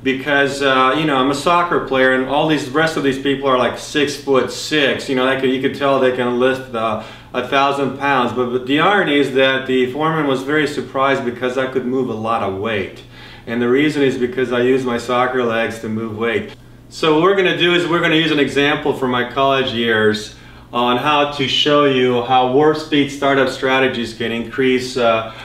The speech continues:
any operation of the business, whether it's in engineering or operations, logistics, you name it. But, and how we're gonna start is we're gonna just basically draw a quadrant, okay? And this quadrant, I'm gonna do it really quickly,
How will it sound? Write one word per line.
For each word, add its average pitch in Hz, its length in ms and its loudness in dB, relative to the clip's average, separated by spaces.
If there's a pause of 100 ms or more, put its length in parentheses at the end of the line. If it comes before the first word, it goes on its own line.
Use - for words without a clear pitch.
(120)
any 139 300 2
operation 127 640 0
of 107 140 -4
the 113 80 -4
business, 110 440 -4
whether 127 300 2
it's 120 180 0
in 113 120 -6
engineering 120 760 -2
or 107 240 0
operations, 120 600 -2
logistics, 113 680 -2
you 123 100 -4
name 120 300 0
it. - 180 -8 (240)
But, 139 320 0
and 147 160 -4
how 214 220 2
we're 220 80 4
gonna 196 180 0
start 190 380 0
is 143 120 -2
we're 175 200 2
gonna 151 160 2
just 170 200 -2
basically 175 460 0
draw 147 380 2
a - 40 -14
quadrant, 123 600 0 (1160)
okay? 123 500 -8 (600)
And 139 600 0 (300)
this 180 240 2
quadrant, 151 720 2
I'm - 120 -6
gonna 147 240 0
do 156 140 4
it 139 100 2
really 143 320 2
quickly, 165 540 -2